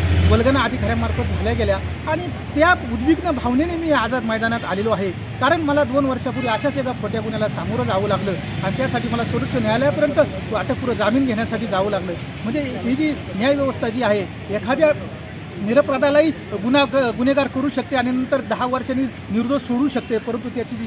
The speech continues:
गेलेली वाया वर्ष आहे ती कोणतीही भारताची न्यायव्यवस्था, लोकशाही व्यवस्था भरून देऊ शकत नाही. आणि गुन्हे दाखल करण्याचे हे पोलिसांना जे अमर्याद अधिकार आहेत याबाबतही शा-, प्रशासनाने विचार केला पाहिजे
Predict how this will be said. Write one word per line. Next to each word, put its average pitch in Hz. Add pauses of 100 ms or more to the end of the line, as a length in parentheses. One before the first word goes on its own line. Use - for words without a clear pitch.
गेलेली 262
वाया 202 (260)
वर्ष 226
आहे 226
ती 214
कोणतीही 220
भारताची 208
न्यायव्यवस्था, 202 (260)
लोकशाही 208
व्यवस्था 208
भरून 190
देऊ 240
शकत 202
नाही. 190 (220)
आणि 202
गुन्हे 214
दाखल 254
करण्याचे 202
हे 196
पोलिसांना 202
जे 202
अमर्याद 202
अधिकार 208
आहेत 196 (300)
याबाबतही 214
शा-, 220
प्रशासनाने 208
विचार 208
केला 196
पाहिजे 175